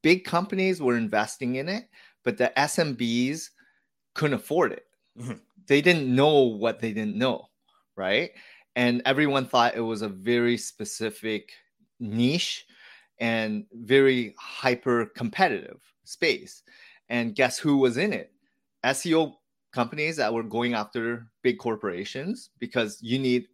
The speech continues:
Speaker 1: all these facets to make it operational and collaboration and making sure that it's running smoothly to build authority and expertise.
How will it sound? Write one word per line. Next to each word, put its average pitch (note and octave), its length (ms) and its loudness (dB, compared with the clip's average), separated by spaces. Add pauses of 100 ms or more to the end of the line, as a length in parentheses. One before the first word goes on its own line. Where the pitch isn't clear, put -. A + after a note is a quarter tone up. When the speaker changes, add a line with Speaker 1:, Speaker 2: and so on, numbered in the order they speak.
Speaker 1:
all A#2 320 4
these A#2 280 -4
facets A#2 800 -6 (360)
to A2+ 400 -2
make A#2+ 300 -2
it G#2 160 -2 (180)
operational A#2 800 -2
and G#2 160 -6
collaboration G#2+ 1000 -4
and G2+ 160 -4
making A2 300 -4
sure G#2+ 300 -2
that F#2 260 -4
it's - 480 -12
running A#2+ 420 2
smoothly A2+ 600 -4
to G#2+ 260 -6 (440)
build A#2+ 220 4
authority A2 440 -2
and G2 100 -4
expertise. - 580 -12